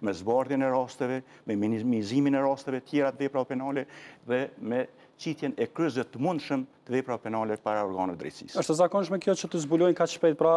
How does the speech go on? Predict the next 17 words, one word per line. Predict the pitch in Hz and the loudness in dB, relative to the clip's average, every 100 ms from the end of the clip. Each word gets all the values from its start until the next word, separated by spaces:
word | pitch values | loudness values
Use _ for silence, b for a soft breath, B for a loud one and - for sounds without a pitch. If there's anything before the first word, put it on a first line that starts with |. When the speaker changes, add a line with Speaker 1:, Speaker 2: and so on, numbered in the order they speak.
| 160 | 4
Speaker 2:
e | 151 | 0
përmendi | 156 165 160 | 2 2 2
zotëria | 156 156 | 4 6
Ademi, | 151 160 160 | 6 4 4
e, | 156 151 147 127 - - - | 4 4 4 4 -2 -8 0
në | 135 135 143 143 - | 4 8 8 8 4
sh-, | 143 - - - | -4 -10 -14 -10
shkencat | - 165 165 165 | 0 4 4 4
kriminale, | 160 156 143 160 170 165 - | 4 6 6 6 6 4 6
kjo | 160 165 - | 6 6 4
duket | 156 165 156 | 0 2 2
që | - 165 | 6 4
është | 165 156 | 6 6
një | 160 165 139 | 8 6 6
vrasje, | 147 165 160 160 | 6 6 4 2
një | 165 160 | 4 6
porosit | - 147 - 156 | 6 4 4 2